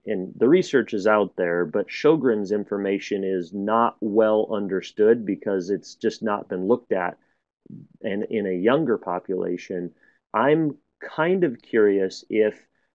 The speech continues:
the patients in your practice, as a general subset, have a higher incidence of Sjogren's that you and I would have missed in the past without these type of diagnostic procedures.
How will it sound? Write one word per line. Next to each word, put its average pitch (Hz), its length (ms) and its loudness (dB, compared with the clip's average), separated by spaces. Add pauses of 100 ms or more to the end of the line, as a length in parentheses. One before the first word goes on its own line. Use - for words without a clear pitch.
(140)
the 98 640 0
patients 131 520 0
in 98 160 -4
your 165 160 4
practice, - 800 -4 (120)
as 101 220 -2
a 95 120 0 (220)
general 123 560 2
subset, 104 640 -2 (280)
have 104 200 -2
a 104 80 0
higher 117 420 4
incidence 104 600 -2
of 92 100 -4
Sjogren's 110 680 -2
that 95 280 -2 (300)
you 135 340 6
and 110 100 4
I 127 580 4 (320)
would 120 240 6
have 104 200 0
missed 120 380 0
in 104 160 0
the 90 60 -6
past 123 520 -2
without 98 380 -4
these 101 240 -4
type 95 280 -2
of 85 120 -6
diagnostic 90 800 -4
procedures. 90 720 -8